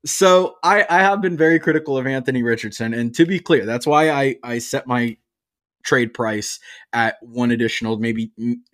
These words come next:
two additional, I think is, uh, a first rounders would be too much, 'cause I don't think Anthony Richardson is worth three first round picks ultimately. But that being said, if this is going to happen, Bryce Young came in undermeasured,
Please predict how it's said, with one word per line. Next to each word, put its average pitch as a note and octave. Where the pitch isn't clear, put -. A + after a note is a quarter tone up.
two D3
additional, B2+
I A#2+
think A2+
is, G#2+
uh, G#2+
a G#2
first A2+
rounders G#2+
would A2+
be G#2+
too A2
much, F#2+
'cause A2+
I A2
don't C3
think B2+
Anthony A2
Richardson G2+
is G2
worth G2
three A#2+
first A2
round G2
picks -
ultimately. D2
But D3+
that D3
being C3
said, F2
if C#3
this E3
is C#3+
going A#2+
to G2+
happen, F#2+
Bryce D3
Young C3
came C3
in B2
undermeasured, G2+